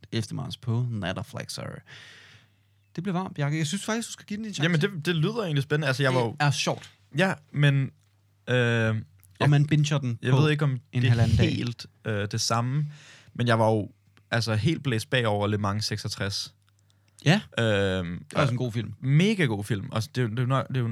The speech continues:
Speaker 2: virkelig måske ikke det samme, men sådan, det handler
Speaker 1: Nej.
Speaker 2: jo om motorsport
Speaker 1: Mm.
Speaker 2: på en eller anden måde, øh, som jeg virkelig ikke kunne give, øh, øh,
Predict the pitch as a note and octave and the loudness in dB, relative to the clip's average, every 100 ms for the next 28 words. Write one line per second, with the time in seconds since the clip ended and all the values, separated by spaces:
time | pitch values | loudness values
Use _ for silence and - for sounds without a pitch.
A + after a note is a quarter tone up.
0 | A2 A2+ D3 D3 C3+ B2 C3 B2 C#3 A#2+ | -6 -4 -4 -2 -4 -2 -4 -4 -4 -2
1 | A2+ C3 A#2 G#2+ G#2 G#2 A2+ C#3 B2+ A#2 | -2 -2 -4 -4 -6 -2 0 2 2 2
2 | A#2+ C3 B2 A2+ G#2+ _ - C3+ G#3 - | 0 -2 -4 -4 -4 _ -4 -2 -2 -4
3 | A2+ A#2+ G#2+ G#2+ G#2+ G#2+ - - - _ | -4 -4 -4 -2 -4 -4 -12 -20 -20 _
4 | _ A2+ G#2+ G2+ G2 F#2+ - G#2+ G2 F#2+ | _ 0 2 2 2 -2 -4 -2 -2 -2
5 | - G#2+ A#2 A2 G2+ G2 - - A2 - | -12 -6 -4 -2 -4 -6 -12 -8 -6 -4
6 | A2 - - G#2+ G2 F#2+ F2+ F2+ _ _ | -6 -6 -12 -8 -6 -4 -6 -10 _ _
7 | _ _ _ _ - _ _ - G2 F#2 | _ _ _ _ -20 _ _ -10 -8 -8